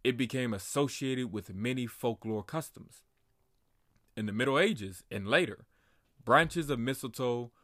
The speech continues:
were hung from ceilings to ward off evil spirits. In Europe, they were placed over a house and stable doors to prevent the entrance of witches. It was also believed that the oak mistletoe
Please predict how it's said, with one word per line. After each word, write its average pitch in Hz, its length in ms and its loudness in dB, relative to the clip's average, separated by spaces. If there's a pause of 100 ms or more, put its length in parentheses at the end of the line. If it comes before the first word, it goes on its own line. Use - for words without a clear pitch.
(140)
were 104 180 -4
hung 139 300 2
from 127 220 -6
ceilings 123 540 -4
to 98 120 -10
ward 110 280 0
off 113 360 -2
evil 107 300 -4
spirits. - 580 -10 (720)
In 110 160 0
Europe, 143 360 4 (460)
they 120 120 2
were 117 140 0
placed - 400 0
over 117 220 0
a 104 60 0
house 175 420 2 (140)
and 104 160 -4
stable 131 380 -2
doors 113 520 -2 (380)
to 110 100 -6
prevent 104 400 -2
the - 240 -6
entrance 127 600 -4 (100)
of 107 460 0 (180)
witches. 104 800 -4 (1120)
It 110 60 0
was 110 200 0
also 165 320 6
believed 98 580 -6 (420)
that 104 160 -6
the 107 100 -2
oak 127 240 2
mistletoe 135 680 -2